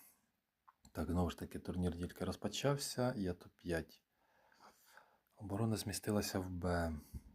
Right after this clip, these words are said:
п'ятдесят сім відсотків відбиття. Ну, ще раз повторюсь, на п'ятизіркових турнірах Б-оборона для мене взагалі красота. Так, чотири скриньки.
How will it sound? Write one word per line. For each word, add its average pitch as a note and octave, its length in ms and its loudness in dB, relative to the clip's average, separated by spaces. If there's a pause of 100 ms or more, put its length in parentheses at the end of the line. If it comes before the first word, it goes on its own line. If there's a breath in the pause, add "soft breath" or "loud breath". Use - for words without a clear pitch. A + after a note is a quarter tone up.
(140)
п'ятдесят F2 400 -2
сім F2+ 180 -2
відсотків - 440 -4
відбиття. F2 480 0 (1300)
Ну, G3+ 260 6
ще - 160 0
раз A2 140 8
повторюсь, G#2 500 4
на F#2 120 -2
п'ятизіркових F#2+ 840 0 (1300)
турнірах F#2+ 540 8
Б-оборона F2 800 6 (720)
для F2 240 2
мене F2 240 6
взагалі D#2+ 380 0
красота. - 520 -8 (2250 soft breath)
Так, F2 260 2
чотири A2+ 540 2
скриньки. E2 800 2